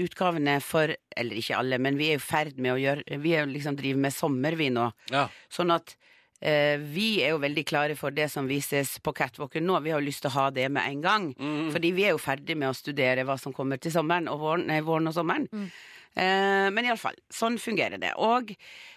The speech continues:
Speaker 1: eh, disse, denne ene måneden da, hvor det er en uke i hver av disse byene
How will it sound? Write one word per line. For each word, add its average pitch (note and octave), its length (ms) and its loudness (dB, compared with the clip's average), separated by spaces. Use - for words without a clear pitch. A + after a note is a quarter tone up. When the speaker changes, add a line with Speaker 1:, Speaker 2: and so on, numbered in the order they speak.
Speaker 1:
eh, G3+ 360 4
disse, G#3+ 360 -4
denne G3+ 340 2
ene G3 240 -2
måneden F3 300 0
da, G3+ 120 2
hvor F3 140 0
det D#3 180 0
er F#3 180 2
en D#3+ 100 0
uke D#3 280 -2
i - 40 2
hver D3+ 180 2
av C3 60 -2
disse C#3+ 200 -6
byene D3+ 280 -2